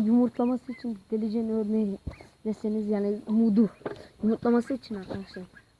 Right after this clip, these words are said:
Ya bir daha eğlence için. Buradaki son olan ördeği alıyorum. Arkadaşlar bu son ördek erkek olan diğerlerine göre hepsi bir ayrı türlü arkadaşlar.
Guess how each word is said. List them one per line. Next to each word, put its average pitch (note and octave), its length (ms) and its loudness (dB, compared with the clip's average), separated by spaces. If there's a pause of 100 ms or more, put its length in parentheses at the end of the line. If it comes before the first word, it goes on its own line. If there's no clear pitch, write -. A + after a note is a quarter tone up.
(120)
Ya D4+ 180 -18
bir - 60 -20
daha - 200 -10 (440)
eğlence B3+ 260 -4 (100)
için. - 140 -14 (560)
Buradaki B3+ 440 -6
son C4+ 260 -2
olan A#3+ 300 0
ördeği G#3+ 260 -2
alıyorum. G3 300 -6 (180)
Arkadaşlar C4 600 0
bu C4 80 -4
son C4+ 260 -2
ördek G#3 300 -2 (360)
erkek A#3+ 360 -2
olan G#3 200 -2
diğerlerine C#4+ 480 6
göre D#4 200 2 (520)
hepsi D#4 200 -8
bir B3 260 4
ayrı C4 200 4
türlü A3 340 -2
arkadaşlar. G#3 520 -6